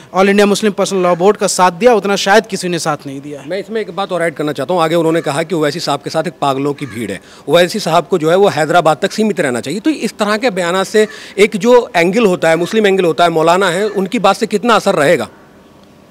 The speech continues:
Speaker 1: मुझे नहीं पता कि मोहन भागवत जी से वो क्यों मिलते हैं,
Speaker 2: जी।
Speaker 1: क्या बातें होती हैं।
Speaker 2: जी।
Speaker 1: शायद उसका असर भी हो सकता है, लेकिन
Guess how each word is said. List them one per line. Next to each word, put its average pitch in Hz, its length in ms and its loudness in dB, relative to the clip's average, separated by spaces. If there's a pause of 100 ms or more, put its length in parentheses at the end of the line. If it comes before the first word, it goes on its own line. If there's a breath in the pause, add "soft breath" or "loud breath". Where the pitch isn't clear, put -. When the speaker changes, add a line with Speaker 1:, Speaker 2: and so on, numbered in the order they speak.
(160)
Speaker 1:
मुझे 165 180 -6
नहीं 165 140 -6
पता 156 320 -6
कि 160 320 -6 (600)
मोहन 165 280 -4
भागवत 151 340 -4
जी 147 140 -10
से 151 220 -4
वो 139 300 -10
क्यों 185 120 0
मिलते 151 320 -6
हैं, 131 180 -10
Speaker 2:
जी। - 380 -20 (220)
Speaker 1:
क्या 196 140 0
बातें 170 320 -4
होती 156 360 -8
हैं। 139 360 -12
Speaker 2:
जी। 113 180 -20 (1300)
Speaker 1:
शायद 160 360 -4
उसका 147 200 -14
असर 170 300 -2
भी 170 80 -6
हो 156 140 -6
सकता - 360 -14
है, 165 200 -12
लेकिन 175 360 -8